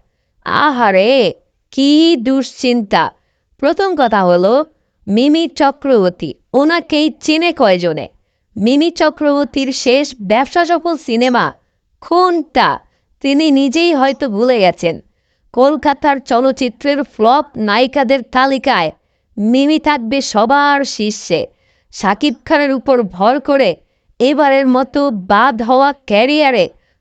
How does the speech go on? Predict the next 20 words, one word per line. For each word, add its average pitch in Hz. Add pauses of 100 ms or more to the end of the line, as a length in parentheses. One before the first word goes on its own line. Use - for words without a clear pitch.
নতুন 269 (100)
করে 226 (120)
হাওয়া 226
লেগেছে 269 (560)
তুফান 302 (100)
সিনেমার 247
মাধ্যমে। 175 (420)
সবচেয়ে 262
বড় 214
কথা, 220 (520)
সে -
তো 339
কোনো 320
শিল্পীর 285
মধ্যেই 262
পড়ে 190
না। 151 (540)
প্রতিবেশী 269
একটা 269
দেশের 226